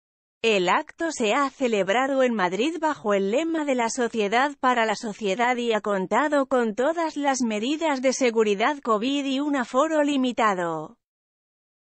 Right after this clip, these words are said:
La reina, que ha reciclado uno de sus vestidos primaverales favoritos, que ha sido recibida por la ministra de Sanidad,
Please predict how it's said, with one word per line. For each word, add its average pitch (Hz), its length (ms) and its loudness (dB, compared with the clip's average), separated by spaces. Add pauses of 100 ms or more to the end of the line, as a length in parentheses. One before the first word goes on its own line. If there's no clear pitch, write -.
(500)
La 202 280 2
reina, 302 580 0
que 214 240 0
ha 254 80 2
reciclado 262 840 0
uno 302 260 2
de 269 140 0
sus 190 280 -4
vestidos 254 760 0
primaverales 233 1000 2
favoritos, 233 840 -2
que 277 120 0
ha 233 100 2
sido 294 420 -2
recibida 269 680 0
por 226 200 -2
la 196 140 2
ministra 220 680 0
de 220 100 2
Sanidad, 208 600 0